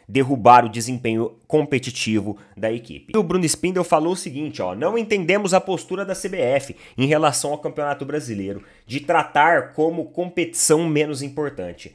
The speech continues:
A forma com que a C B F faz o calendário, ela posiciona o brasileiro como sendo o produto menos importante de todos. Os estaduais, a Libertadores, a Recopa, Supercopa, Copa do Brasil, todos têm seus jogos fora das competições da seleção.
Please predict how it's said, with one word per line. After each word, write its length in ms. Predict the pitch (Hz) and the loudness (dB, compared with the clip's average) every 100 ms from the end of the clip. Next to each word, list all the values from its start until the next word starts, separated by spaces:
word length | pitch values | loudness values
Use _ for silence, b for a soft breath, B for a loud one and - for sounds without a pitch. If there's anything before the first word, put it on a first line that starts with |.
| b | b
A 140 | - 127 | -2 0
forma 340 | 127 190 226 | 4 4 4
com 160 | 208 196 | -2 -6
que 120 | 180 | -6
a 20 | |
C 180 | 165 170 | -4 -4
B 120 | 143 | 0
F 240 | 139 131 127 | 0 -2 -4
faz 280 | 139 139 | -2 -2
o 60 | 127 | -4
calendário, 640 | 127 117 101 110 135 104 82 b b | -4 -4 -2 0 0 -2 -8 b b
ela 220 | 135 143 | -2 0
posiciona 580 | 143 147 131 123 165 170 | -2 -6 -6 -4 -2 0
o 40 | |
brasileiro 460 | 156 151 131 139 156 | -2 -4 -4 -6 -6
como 220 | 156 151 | -6 -8
sendo 240 | - 151 | -6 -8
o 60 | 151 | -8
produto 440 | 151 131 151 151 | -10 -10 -8 -6
menos 520 | 139 139 185 247 202 180 | -6 -2 0 2 0 -2
importante 520 | 170 156 156 143 143 | 0 -2 -2 -6 -10
de 120 | 139 | -14
todos. 420 | 127 92 87 - B B | -12 -12 -12 -18 B B
Os 160 | 120 135 | -8 -6
estaduais, 800 | - 147 120 117 147 151 151 - | -4 -2 4 6 8 6 2 -2
a 80 | 120 | -4
Libertadores, 840 | 120 127 123 101 117 143 147 - - | 0 -2 0 -4 -4 -4 -4 -4 -2
a 80 | |
Recopa, 580 | 120 107 - 131 139 127 | 0 -2 -2 0 0 -2
Supercopa, 680 | - 127 113 101 135 143 110 | -10 -10 -10 -6 -4 -2 -4
Copa 260 | - 151 147 | -6 -6 -6
do 100 | 127 | -6
Brasil, 440 | 117 101 139 160 B B B | -4 -2 -4 -6 B B B
todos 400 | - 240 247 214 | 2 4 4 0
têm 180 | - 190 | -6 -8
seus 240 | 180 175 131 | -4 -6 -4
jogos 340 | 151 151 147 | -4 -6 -10
fora 300 | - 151 151 | -6 -4 -4
das 160 | 147 - | -4 -4
competições 600 | 147 139 139 - 127 123 | -4 -4 -4 -4 -4 -4
da 80 | 127 | -6
seleção. 480 | 127 127 - 80 | -8 -8 -8 -12